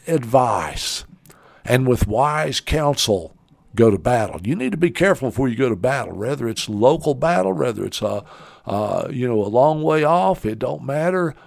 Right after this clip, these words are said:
uh, if it's a big battle, like as a, a nation. Uh, it doesn't matter. You know, you got to be careful, uh, that you are prepared.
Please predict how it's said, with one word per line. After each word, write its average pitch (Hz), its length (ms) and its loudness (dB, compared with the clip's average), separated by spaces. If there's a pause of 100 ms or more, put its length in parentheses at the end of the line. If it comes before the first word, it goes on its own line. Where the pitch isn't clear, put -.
(140)
uh, 117 220 0
if 113 140 -4
it's 110 180 -6
a 110 60 -2
big 139 500 2
battle, 165 400 4
like 123 300 -2
as 104 160 -6
a, 101 340 -6
a 101 60 -6
nation. 151 640 0 (500)
Uh, 110 320 4
it 127 160 -6
doesn't 127 360 0
matter. 160 540 -2
You 127 200 -8
know, 127 100 -6
you 104 220 -8
got 135 400 -4
to 135 100 -6
be 131 220 -4
careful, 143 640 0 (380)
uh, 113 300 4
that 101 340 0
you 139 140 2
are 139 260 4
prepared. 143 1160 2